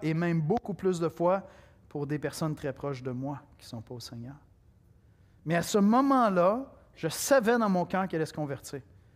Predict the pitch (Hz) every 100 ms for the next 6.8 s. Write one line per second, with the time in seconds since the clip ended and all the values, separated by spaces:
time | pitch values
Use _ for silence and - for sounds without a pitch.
0 | - _ _ _ _ _ _ _ 147 185
1 | 160 139 160 208 240 185 190 233 208 202
2 | 196 185 185 202 175 - 170 170 - 233
3 | - 165 175 226 202 180 160 175 165 160
4 | 156 156 - _ - _ - 160 160 202
5 | 185 175 170 147 135 170 165 - 147 143
6 | 165 143 - 156 156 - 147 156